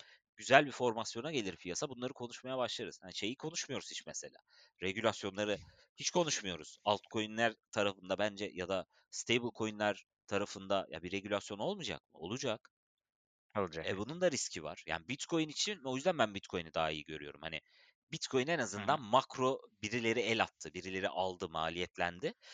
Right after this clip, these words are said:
Speaker 1: Oraya artık
Speaker 2: Hı hı.
Speaker 1: kolay kolay bence dokunamayacaklar. Bitcoin'e
Speaker 2: Bence de.
Speaker 1: ayıracaklar yani Bitcoin'i. Ama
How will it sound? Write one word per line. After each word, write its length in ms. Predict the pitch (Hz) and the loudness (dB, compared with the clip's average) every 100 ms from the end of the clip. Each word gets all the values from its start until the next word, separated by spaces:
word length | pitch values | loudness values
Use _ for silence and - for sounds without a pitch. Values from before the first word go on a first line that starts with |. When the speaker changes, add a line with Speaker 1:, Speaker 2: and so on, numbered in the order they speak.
| - - | -12 -2
Speaker 1:
Oraya 340 | 160 156 139 | 2 4 2
artık 300 | 151 156 - | 2 -2 -6
Speaker 2:
Hı 40 | - | 0
hı. 140 | 135 | 2
Speaker 1:
kolay 80 | 156 | 2
kolay 280 | - 117 123 | 2 2 4
bence 260 | 117 113 | 2 2
dokunamayacaklar. 840 | 95 - 107 98 82 71 - - - _ - | -4 -2 -2 -2 -4 -12 -16 -20 -20 _ -10
Bitcoin'e 520 | 117 - 87 78 78 _ _ - | -10 -6 -8 -6 -10 _ _ 2
Speaker 2:
Bence 320 | 92 85 85 | 2 0 -10
de. 40 | _ - - | _ -10 2
Speaker 1:
ayıracaklar 600 | 147 156 147 143 104 92 | 4 6 6 4 6 6
yani 300 | 87 82 78 | 6 4 0
Bitcoin'i. 460 | 76 - 73 71 - _ - - - - | -6 -8 -10 -12 -16 _ -20 -20 -6 6
Ama 400 | 180 135 196 | 6 6 0